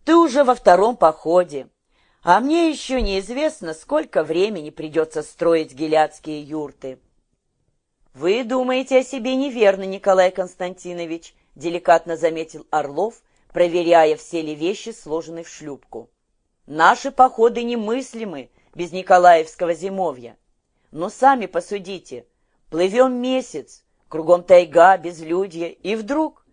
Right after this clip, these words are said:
зимовье. Не радостно ли? А будем уходить в пустыню на полгода, тем более Николаевский пост нам покажется раем". Дмитрий Иванович ходил у шлюпки неспешно, походкой бывалого проводника —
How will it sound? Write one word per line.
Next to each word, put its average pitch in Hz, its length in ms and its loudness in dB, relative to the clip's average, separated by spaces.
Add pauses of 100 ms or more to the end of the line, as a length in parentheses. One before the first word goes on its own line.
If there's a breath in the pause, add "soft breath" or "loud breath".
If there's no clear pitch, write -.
(120)
зимовье. 196 840 -2 (420)
Не 175 220 4
радостно 214 600 4
ли? 156 240 -10 (600)
А 180 120 6
будем 196 360 -4
уходить 196 360 0
в - 60 -20
пустыню 190 520 -4
на 190 120 -2
полгода, 180 680 -2 (300)
тем 196 200 0
более 190 280 2
Николаевский 185 680 4
пост 190 400 -6
нам 202 140 -4
покажется 202 640 2
раем". 175 540 4 (520)
Дмитрий 143 500 -8
Иванович 190 600 -2
ходил 165 360 -4
у 165 60 -12
шлюпки 147 420 -16
неспешно, 160 800 -12 (260)
походкой 170 500 -4
бывалого 151 560 0
проводника — 135 800 -6